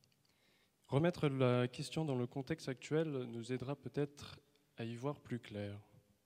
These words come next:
Pourquoi sommes-nous là ? On est là ce soir pour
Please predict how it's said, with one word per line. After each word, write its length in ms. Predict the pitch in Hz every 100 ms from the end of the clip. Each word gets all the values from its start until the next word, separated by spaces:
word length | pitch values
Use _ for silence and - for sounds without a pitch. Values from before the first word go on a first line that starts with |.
| _ _ _ _ _ _ _ _ _ _ _ _ _ _ _ _ _
Pourquoi 540 | - 127 95 147 156 156 -
sommes-nous 420 | - 127 120 117
là ? 160 | 101 - - _ _ _ _ _ _ _ _ _ _ _ _ _ _ _ -
On 120 | 143 156
est 60 |
là 160 | 165 220
ce 160 | -
soir 600 | 147 - 170 202 208 185 - - - - _ _
pour 640 | - 127 127 123 123 120